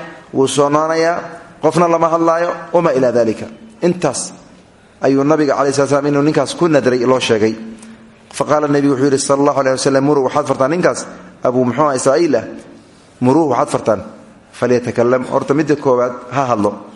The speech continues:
Tan labaadna waa liyastadilla, ha haraysto.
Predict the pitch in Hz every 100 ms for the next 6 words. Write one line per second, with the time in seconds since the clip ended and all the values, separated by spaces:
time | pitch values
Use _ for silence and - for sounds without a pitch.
0 | - - - - - 175 175 170 180 175
1 | 170 175 170 170 160 175 175 170 160 151
2 | 143 127 120 127